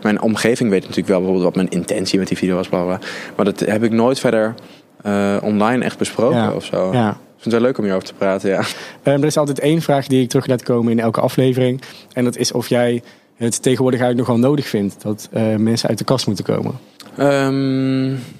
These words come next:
Speaker 1: ja, dat vind ik heel moeilijk. Ik vind ook vaak, eh, ik, eh,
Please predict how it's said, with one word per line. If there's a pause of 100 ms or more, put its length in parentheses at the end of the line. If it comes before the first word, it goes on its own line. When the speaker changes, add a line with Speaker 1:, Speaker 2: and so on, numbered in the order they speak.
(460)
Speaker 1:
ja,
dat
vind
ik
heel
moeilijk.
Ik
vind
ook
vaak,
eh, (600)
ik, (260)
eh,